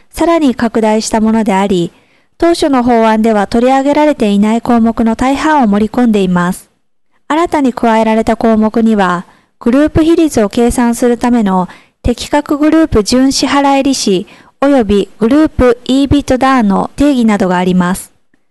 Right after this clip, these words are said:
法案は二千十七年四月一日に施行される予定です。法案の追加事項に関するコメントの提出期限は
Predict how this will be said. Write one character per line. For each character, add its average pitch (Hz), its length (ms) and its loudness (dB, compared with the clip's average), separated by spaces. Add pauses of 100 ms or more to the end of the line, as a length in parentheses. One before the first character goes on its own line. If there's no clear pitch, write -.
(480)
法 294 220 0
案 294 240 0
は 285 280 0 (220)
二 240 100 0
千 311 260 0
十 240 200 2
七 240 260 2
年 202 200 0
四 285 140 -2
月 294 220 -2
一 247 260 -2
日 277 220 -2
に 254 100 2
施 220 140 -4
行 220 220 -2
さ 226 140 0
れ 220 100 0
る 208 100 0
予 196 140 -2
定 202 240 -2
で 196 180 0
す。 - 220 -12 (920)
法 302 280 0
案 311 160 0
の 311 100 -2
追 311 240 -2
加 320 140 0
事 330 100 -2
項 302 160 0
に 233 140 -2
関 220 240 -2
す 247 100 -4
る 214 100 0
コ - 140 -4
メ 226 160 2
ン 226 60 -2
ト 233 120 -2
の 226 120 0
提 233 200 0
出 - 160 -10
期 240 160 -2
限 214 220 0
は 185 240 -2